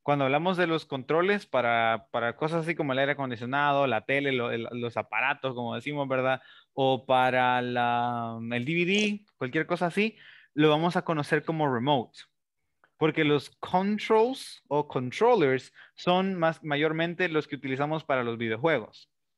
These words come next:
O sea, los del Play, Xbox, esos son controllers. Um, pero para, para el A C, que sería como la forma de decirlo en, para que no te compliques, ¿verdad? En otra vez, es decir, air conditioner, que está muy bien, porque lo dijiste súper bien,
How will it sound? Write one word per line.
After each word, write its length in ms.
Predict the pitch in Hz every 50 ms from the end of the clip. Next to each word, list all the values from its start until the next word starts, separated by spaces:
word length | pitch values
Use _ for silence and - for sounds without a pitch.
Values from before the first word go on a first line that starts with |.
| _ _ -
O 60 | 117
sea, 160 | - 127 117
los 180 | 117 113 110 101
del 140 | 110 107 -
Play, 600 | - 156 175 180 175 175 175 170 170 165 160 151
Xbox, 540 | 131 147 151 - - 160 165 165 165 - - - - - -
esos 260 | 139 147 160 160 139
son 140 | 156 156 147
controllers. 800 | - 143 135 127 160 170 170 151 120 104 - - - - - _ _ _ _ _ -
Um, 400 | 135 147 143 143 139 139 135 127
pero 340 | - 165 165 170 185 185 147
para, 600 | 160 151 139 135 135 127 120 117 113 110 - _ -
para 220 | 135 127 123 123
el 260 | 123 123 120 117 117 -
A 160 | 147 160 170 165
C, 380 | - - 208 233 262 - _ _ _ _
que 140 | - 131
sería 260 | 127 131 131 151 165 165
como 200 | 190 180 170 151
la 100 | 143 -
forma 280 | - 165 170 180 175 165
de 60 | 156
decirlo 320 | 151 143 180 185 190 180
en, 140 | 165 147 120
para 220 | - - 139 131
que 80 | 123 135
no 100 | 151 160
te 80 | - 196
compliques, 400 | - 170 160 185 208 185 156 123
¿verdad? 320 | 117 113 113 110 104 - _ -
En 160 | 120 123 139
otra 200 | 143 - 170 175
vez, 160 | 160 131 110
es 40 | 110
decir, 300 | 113 110 143 156 139 - - - - - -
air 120 | 156 160
conditioner, 540 | - 185 175 165 165 160 190 202 202 190 156
que 100 | - 123
está 200 | 110 - - 113
muy 140 | 131 165 185
bien, 280 | 165 135 131 160 185 -
porque 160 | - 120 110 101
lo 80 | 101
dijiste 340 | 104 101 107 104 - 131 123
súper 240 | 131 147 143 156 151
bien, 260 | 127 117 117 120